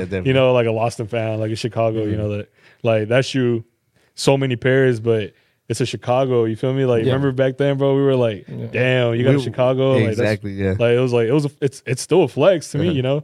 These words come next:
Speaker 3: Mm-hmm.
Speaker 2: And I knew that was gonna be one shoe that, like, was not gonna break just because you can make a million of those pairs. There's gonna be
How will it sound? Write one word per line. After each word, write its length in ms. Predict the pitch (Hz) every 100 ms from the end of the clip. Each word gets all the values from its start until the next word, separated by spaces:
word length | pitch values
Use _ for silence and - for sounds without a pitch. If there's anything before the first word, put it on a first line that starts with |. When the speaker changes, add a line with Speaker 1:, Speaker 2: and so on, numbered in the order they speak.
| -
Speaker 3:
Mm-hmm. 220 | 151 139 123 _ -
Speaker 2:
And 400 | 131 123 117 110 120
I 140 | 123
knew 120 | 139
that 120 | 135
was 120 | 127 120
gonna 220 | 123 123
be 120 | 120
one 160 | 120 123
shoe 240 | - 123
that, 200 | 117 113
like, 340 | 110 101 95 _ _ _ -
was 200 | 117 107
not 180 | 117 117
gonna 140 | 120
break 340 | 113 113 113 110
just 180 | 123 -
because 480 | 110 110 107 104 - _ _
you 120 | 131
can 120 | 127 127
make 280 | 123 117 -
a 60 | 117
million 380 | 113 117 120
of 100 | 120
those 160 | 117 113
pairs. 440 | - 127 131 127 - _ _ _ _ -
There's 140 | 117
gonna 160 | 123 117
be 320 | 117 117